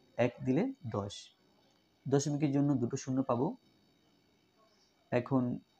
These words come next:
তিন দশমিক দুই, এইট ডবল চৌষট্টি, অর্থাৎ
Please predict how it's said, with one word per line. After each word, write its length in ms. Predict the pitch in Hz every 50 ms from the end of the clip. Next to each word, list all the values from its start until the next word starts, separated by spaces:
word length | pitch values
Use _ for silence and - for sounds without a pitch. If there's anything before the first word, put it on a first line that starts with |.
| _ _ _ _ _ _ _ _ _ _ _ _ _ -
তিন 100 | 143 143 139
দশমিক 280 | 143 139 - 165 160 139 120
দুই, 120 | - 123 131 - - - 135
এইট 120 | 123 120 117 127
ডবল 260 | 120 117 120 123 131 135 - - _ _ _ _ _ _ _ _ _ -
চৌষট্টি, 440 | - 143 139 - - 107 - _ - 120 120
অর্থাৎ 200 | 117 - 127